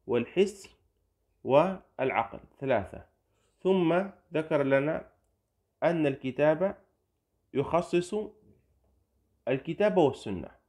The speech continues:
وأن السنة تخصص الكتاب والسنة، وذكر أيضا أن القياس يخصص الكتاب والسنة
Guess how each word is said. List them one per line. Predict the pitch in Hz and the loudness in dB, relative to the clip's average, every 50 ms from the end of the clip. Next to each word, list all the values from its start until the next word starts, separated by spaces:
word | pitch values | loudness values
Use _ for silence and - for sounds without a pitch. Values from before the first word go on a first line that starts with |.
| _ _ _ _ _ _ _ - | _ _ _ _ _ _ _ -6
وأن | 117 - - 180 190 175 156 | -2 0 2 2 4 2 2
السنة | 147 147 - 175 170 170 175 | 0 -2 -4 -4 0 0 0
تخصص | 175 175 165 - 147 143 156 160 151 156 147 - | 0 0 -6 -6 -6 -6 -6 -8 -8 -8 -8 -6
الكتاب | 160 143 - 139 - - 208 - 135 | -8 -6 -6 -6 -2 -2 0 0 2
والسنة، | 127 113 104 - - - 98 92 95 - - _ _ _ _ _ _ _ _ _ _ _ _ _ _ _ | 2 0 0 -2 -8 -12 -12 -12 -12 -14 -18 _ _ _ _ _ _ _ _ _ _ _ _ _ _ _
وذكر | - 131 147 151 226 247 240 190 160 156 | 2 4 4 4 4 2 2 2 2 2
أيضا | - - 135 135 123 - 113 110 - - - | 2 0 0 0 0 -2 -4 -8 -8 -4 -2
أن | 185 214 214 202 196 | -2 0 0 0 2
القياس | 190 175 180 - 170 165 160 143 127 135 - - 165 - _ _ _ _ _ _ _ _ _ _ _ _ _ _ _ _ _ _ - | 0 0 0 -4 -4 -2 0 0 0 -2 -4 -10 -16 -16 _ _ _ _ _ _ _ _ _ _ _ _ _ _ _ _ _ _ -2
يخصص | 131 156 156 180 202 202 - 185 170 165 | -2 -2 2 2 0 0 0 -4 -2 -2
الكتاب | 160 151 - 151 147 156 143 131 120 | -2 0 0 0 2 4 2 4 4
والسنة | 113 107 104 - - 107 98 92 92 - | 2 0 0 -2 -8 -10 -8 -8 -10 -14